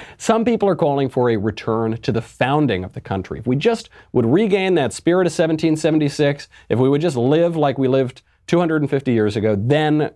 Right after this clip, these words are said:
we could reunite the country. Some people on very specific policy are calling for an end to all immigration because they see immigration as this hot button issue, as the central issue of the Donald Trump campaign.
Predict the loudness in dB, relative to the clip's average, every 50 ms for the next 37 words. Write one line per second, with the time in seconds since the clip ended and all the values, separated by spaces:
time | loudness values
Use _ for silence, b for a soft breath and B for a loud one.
0 | _ -2 -2 -2 0 0 0 -2 -2 -2 -2 -2 0 0 0 0 0 -2 -2 -4
1 | _ -8 -8 -6 -4 -4 -4 -4 -4 -6 -8 -10 -10 B B B B B B B
2 | B B B -12 -2 0 0 2 2 2 0 0 0 0 0 0 -2 -4 -8 _
3 | -4 -2 0 0 2 2 2 2 0 0 -4 -6 -2 0 0 0 0 -2 -2 -2
4 | 0 0 -2 -2 -2 -2 -2 0 -2 -2 -2 -2 -2 -2 -2 -2 -2 -2 -2 -2
5 | 0 0 -2 -2 -6 -6 -4 -2 -2 -2 -2 0 0 2 2 2 2 2 2 0
6 | -2 -4 -2 0 0 0 2 2 2 0 0 0 0 -2 -6 -8 -10 -14 _ _
7 | _ _ _ _ -20 -12 _ -6 -6 -4 -2 -2 -2 -2 0 0 0 2 2 0
8 | 0 0 0 0 0 0 -2 -6 -8 -8 -8 -8 -8 -8 -8 -8 -12 -20 _ _
9 | _ -14 -6 -2 0 0 0 0 -2 -2 -2 0 0 0 0 0 -2 -6 -8 -8
10 | -10 -10 -10 -6 -2 -2 -2 0 0 0 0 2 0 0 0 -2 -2 -2 B B
11 | B B B -2 -2 0 0 2 0 0 0 -2 -4 -2 -2 -4 -2 -2 -4 -2
12 | -2 -2 -2 -2 -2 -2 -2 -4